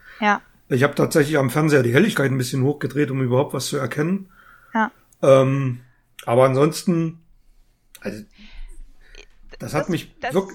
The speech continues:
Speaker 2: ich hab das pa-, die Folge parallel oder kurz nach Avengers Endgame gesehen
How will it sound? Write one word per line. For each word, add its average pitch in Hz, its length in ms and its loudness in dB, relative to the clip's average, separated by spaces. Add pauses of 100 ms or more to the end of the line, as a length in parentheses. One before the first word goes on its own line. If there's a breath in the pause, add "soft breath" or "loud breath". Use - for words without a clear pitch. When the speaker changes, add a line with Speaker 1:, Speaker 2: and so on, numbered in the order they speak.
(160)
Speaker 2:
ich 147 160 2
hab 185 100 2
das - 300 -2
pa-, 202 320 -2 (100)
die 185 100 -2
Folge 196 280 4
parallel 185 640 0
oder 165 240 0
kurz 240 300 2
nach 180 260 2
Avengers 185 400 0
Endgame 185 500 0
gesehen 151 580 0